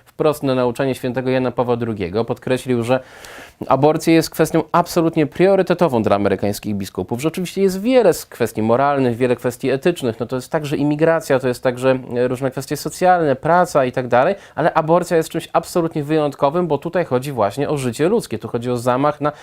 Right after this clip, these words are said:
niewinne życie ludzkie, więc arcybiskup Jose Gomez wezwał Bidena do tego, żeby ten zrezygnował z tej proaborcyjnej polityki. No, jak wiadomo, Biden tego nie zrobił i otrzymał oczywiście przy tym wsparcie liberalnych amerykańskich, mm, kardynałów,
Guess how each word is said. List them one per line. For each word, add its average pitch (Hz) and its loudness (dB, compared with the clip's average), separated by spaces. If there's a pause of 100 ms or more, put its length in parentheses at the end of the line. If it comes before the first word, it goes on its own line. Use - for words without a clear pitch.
(120)
niewinne 135 2
życie 127 -2
ludzkie, 110 -2 (240)
więc 110 -8
arcybiskup 131 -6
Jose 139 -4
Gomez 123 0
wezwał 123 2
Bidena 110 0
do 107 0
tego, 110 2
żeby 107 0
ten 110 0
zrezygnował 123 2
z - -8
tej 107 -6
proaborcyjnej 110 -2
polityki. 120 -4 (280)
No, 262 -6
jak 160 0
wiadomo, 156 2
Biden 120 2
tego 110 0 (160)
nie 120 2
zrobił 101 -2
i 147 0
otrzymał 131 2
oczywiście 104 -6
przy - -12
tym 110 -4
wsparcie 98 -2 (220)
liberalnych 120 0
amerykańskich, 117 -4 (240)
mm, 131 -2
kardynałów, 160 2